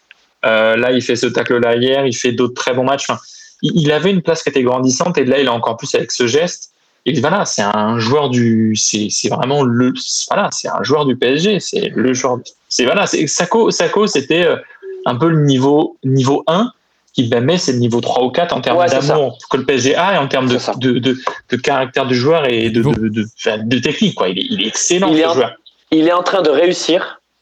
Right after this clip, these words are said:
Speaker 2: ce que Sakho, euh, n'a pas réussi, euh, au sein d'un, d'un P S G qui est quand même galactique, hein. Je veux dire, Sakho, euh, euh, Sakho, c'était pas le P S G du Qatar, encore, hein.
Speaker 1: C'est, ouais.
Speaker 2: Euh, et, euh, et puis aussi, Kimpembe, euh,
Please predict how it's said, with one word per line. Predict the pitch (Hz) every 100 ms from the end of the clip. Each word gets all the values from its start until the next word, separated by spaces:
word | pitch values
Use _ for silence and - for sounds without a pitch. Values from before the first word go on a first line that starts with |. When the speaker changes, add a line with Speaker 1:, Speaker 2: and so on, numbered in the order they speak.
| _
Speaker 2:
ce | - -
que | 143 135
Sakho, | - 180 180 170 156 - - 117
euh, | 117 113 110 110 - 113
n'a | 107
pas | 175
réussi, | 156 135 - 143 233 - _ _ _ _ 120
euh, | 117 135
au | 139
sein | 131 180
d'un, | 160 127 117
d'un | 127
P | - 151
S | 131
G | 156
qui | 156
est | 113
quand | 113
même | 113
galactique, | 127 131 - 202 151
hein. | 139 98
Je | 110
veux |
dire, | 117
Sakho, | - 135 - 165 135
euh, | 110 107 95 - _ - -
euh, | - 82 90
Sakho, | 110 131 - 175
c'était | 131 127
pas | 165
le | 156
P | 147
S | 123
G | 131
du | 117
Qatar, | 147 180 - 127
encore, | - 170 107
hein. | - _ -
Speaker 1:
C'est, | - 127 _
ouais. | 185 202
Speaker 2:
Euh, | 120 117 113 110 110 104 98 - - - - _
et, | 135 139 127
euh, | 117 113 110 110 107 104 104
et | 127
puis | 123 -
aussi, | 139 - 208
Kimpembe, | 151 131 127 139
euh, | 196 220 - 127